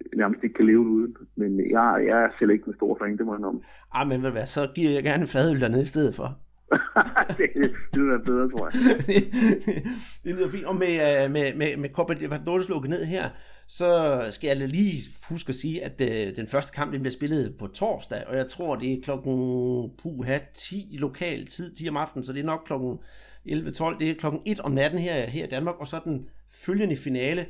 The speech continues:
Speaker 2: i Argentina, den bliver spillet den følgende torsdag. Men, øh,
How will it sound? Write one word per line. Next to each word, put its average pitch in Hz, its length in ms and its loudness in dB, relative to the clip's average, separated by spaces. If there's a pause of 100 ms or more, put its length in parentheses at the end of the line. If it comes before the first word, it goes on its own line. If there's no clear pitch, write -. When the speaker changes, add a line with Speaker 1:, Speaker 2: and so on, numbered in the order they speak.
(240)
Speaker 2:
i 196 180 -2
Argentina, 139 680 -2
den 147 100 -4
bliver 143 100 -6
spillet 151 360 -4
den 120 140 -6 (140)
følgende 147 280 -4
torsdag. 139 380 -12 (540)
Men, 156 180 2
øh, 147 180 2